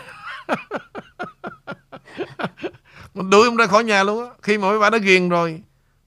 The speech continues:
đố mà ông nào mà, mà cắt được. Tôi nói cho biết luôn, vì đó là sao?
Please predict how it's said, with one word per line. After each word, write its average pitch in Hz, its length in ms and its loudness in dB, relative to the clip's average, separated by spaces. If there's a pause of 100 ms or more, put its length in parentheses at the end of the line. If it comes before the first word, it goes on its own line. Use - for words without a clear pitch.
(120)
đố 262 260 6
mà 220 120 -6
ông 185 180 -2
nào 165 100 2
mà, 151 100 -6 (100)
mà 170 120 -12 (100)
cắt 240 180 -4
được. 131 260 -8 (3000)
Tôi 175 80 -14
nói 208 160 -2
cho 202 80 -2
biết 208 200 4
luôn, 196 240 -2
vì 175 100 2
đó 202 120 6
là 220 100 2
sao? 208 380 -2